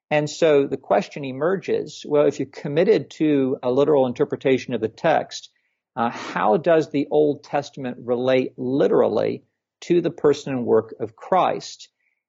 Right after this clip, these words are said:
And so Owen is going to admit that many Jews, uh, agree upon the, the words themselves of the Old Testament, but the disagreement is how the Old Testament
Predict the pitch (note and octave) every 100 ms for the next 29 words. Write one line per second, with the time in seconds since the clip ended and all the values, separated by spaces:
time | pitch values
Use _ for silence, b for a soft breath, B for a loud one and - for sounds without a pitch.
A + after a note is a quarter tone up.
0 | _ D#3+ D#3 D3 E3+ D3+ D3 E3+ F#3+ D#4
1 | C#3 B2 B2+ D3+ D3 C3 D3 C3 B2 B2+
2 | D3 G#3+ A2+ - C3 C3+ F#3+ A#3+ A#2+ D3
3 | G#3+ C3+ A2+ B2+ - - - C#3+ B2 A#2
4 | A#2 - C3 G#2+ A#2+ E3 G3+ D#3+ B2+ -
5 | C#3 B2+ C3 B2 - B2 G#2 G2 B2+ F3
6 | E3+ D3+ - C#3 B2 A2+ - E3+ C3 A2
7 | - B2+ B2 B2+ B2 - - E3+ - A#2+
8 | G2+ A2+ - _ _ _ _ A#2 D3 C3
9 | B2 A2+ F3+ - B2 C#3+ E3+ G#3 A#2 A#2+
10 | - B2 - - D3+ F3+ D#3 D3 C#3 C#3
11 | - B2+ - C3+ A#2+